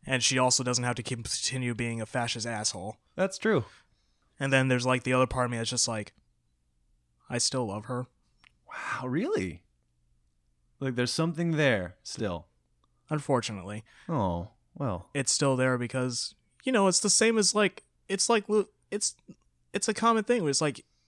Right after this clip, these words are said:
Speaker 1: you still have feelings for the person even if you
Speaker 2: Right,
Speaker 1: have a
Speaker 2: right.
Speaker 1: bad history.
Speaker 2: I absolutely understand that.
Speaker 1: Like, you still have some, there's still something there. So it's just like, she, like,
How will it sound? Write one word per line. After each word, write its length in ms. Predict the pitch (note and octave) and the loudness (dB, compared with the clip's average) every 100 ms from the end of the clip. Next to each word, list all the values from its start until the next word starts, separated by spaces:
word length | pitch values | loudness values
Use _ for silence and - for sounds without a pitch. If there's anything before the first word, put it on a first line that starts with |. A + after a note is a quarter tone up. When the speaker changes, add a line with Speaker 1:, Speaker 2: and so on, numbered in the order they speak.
| _ - | _ -6
Speaker 1:
you 120 | F#3+ | 0
still 260 | - C4 | 2 4
have 200 | A3+ E3 | 4 2
feelings 400 | - - E3 C#3+ | 0 2 4 4
for 120 | - C3 | 2 0
the 100 | A#2+ | 0
person 400 | B2+ B2 - C3 | 0 -2 -2 -2
even 240 | C#3+ C#3 | -2 -2
if 200 | C3+ - | -2 -2
you 320 | C3 B2+ B2 - _ _ - | 0 2 0 -4 _ _ 2
Speaker 2:
Right, 220 | A#2+ E2+ | 2 4
Speaker 1:
have 180 | D3+ C#3+ | 4 4
a 40 | |
Speaker 2:
right. 120 | C3 | 4
Speaker 1:
bad 260 | C3+ C3+ C3 | 6 6 4
history. 600 | C3 C#3+ - G2 F2+ A2 | 2 0 0 -4 -6 -6
Speaker 2:
I 140 | A2 G2 | -4 -2
absolutely 540 | F#2 - G2 F#2 F#2 | -4 -4 -4 -2 -2
understand 420 | F2+ F2+ F#2+ D#2+ | -4 -4 -6 -6
that. 120 | E2 - | -10 -2
Speaker 1:
Like, 220 | D#3 C#3+ | 0 4
you 60 | E3 | 6
still 220 | - G3 | 8 6
have 180 | F3+ D3+ | 6 6
some, 260 | - E3+ - | 4 4 4
there's 160 | D3 | 4
still 180 | - F#3 | 6 6
something 400 | D#3+ F3 D#3+ C#3 | 8 6 4 0
there. 300 | C#3 E3 G#2 | 2 4 2
So 260 | G#2+ C3 A#2+ | 2 0 2
it's 140 | A#2+ | 0
just 180 | C3+ - | 2 2
like, 240 | C3 B2 - _ _ _ _ _ _ - | 2 2 -4 _ _ _ _ _ _ -6
she, 520 | - - C#3+ C#3+ - _ - - _ | 0 4 6 4 0 _ -20 -20 _
like, 240 | D3+ C#3+ | 0 0